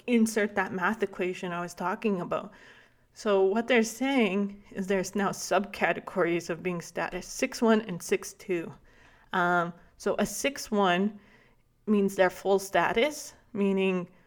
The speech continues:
their children automatically get status. Um, if they are six two,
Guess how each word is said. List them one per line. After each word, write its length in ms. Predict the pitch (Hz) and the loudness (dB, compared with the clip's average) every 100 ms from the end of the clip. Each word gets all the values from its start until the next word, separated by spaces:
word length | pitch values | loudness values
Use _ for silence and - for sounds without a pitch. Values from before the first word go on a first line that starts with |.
| _ - | _ -2
their 140 | 208 | 0
children 460 | 202 220 202 202 185 | 0 2 4 4 0
automatically 680 | 180 180 180 175 180 - 180 | -2 0 0 -2 -4 -2 -2
get 240 | 180 - | -2 -6
status. 640 | - 185 208 208 175 - - _ _ _ _ _ _ | -4 -2 0 0 -2 -8 -16 _ _ _ _ _ _
Um, 540 | 196 190 175 175 165 156 - - - - - | -2 0 2 0 -4 -10 -16 -20 -20 -20 -14
if 140 | - - | -12 -4
they 160 | 196 | -2
are 140 | - 185 | 0 -2
six 420 | - 214 - - | 0 -2 -2 -8
two, 600 | - - 277 247 214 220 | -10 -4 2 6 6 4